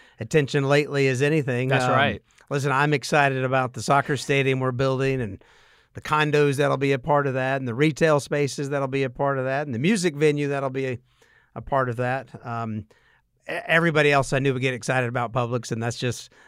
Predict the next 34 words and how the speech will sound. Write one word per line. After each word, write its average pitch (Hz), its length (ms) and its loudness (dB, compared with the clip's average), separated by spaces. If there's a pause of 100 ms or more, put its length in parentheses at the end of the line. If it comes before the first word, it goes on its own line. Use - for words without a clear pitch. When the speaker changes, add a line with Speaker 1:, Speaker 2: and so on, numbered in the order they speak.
(120)
Speaker 1:
that's 127 180 -2
just - 220 -8
fine 120 340 -2
because, 117 320 -4
uh, 110 160 -4
that 123 200 -4
space - 380 -4
is 104 80 -12
filling 117 320 -2
out, 117 260 -6 (440)
filling 120 240 -2
out 120 120 0
as 113 80 -4
well. 117 240 -2
So, 113 300 -4 (680)
um, 117 380 -2
uh, 113 360 -4 (100)
I 123 220 -6
guess, 135 320 -4
I 131 100 -2
guess 131 220 -4
local 139 260 0
developer, 123 640 0
I 110 80 -6
get 117 160 -8
to 120 60 -6
wear 123 160 0
that 113 180 -6
title 113 260 -2
too. 95 260 -10 (380)
Speaker 2:
And 139 400 -2
th-, 139 120 -16
w-, 170 240 -6
uh, 151 60 -8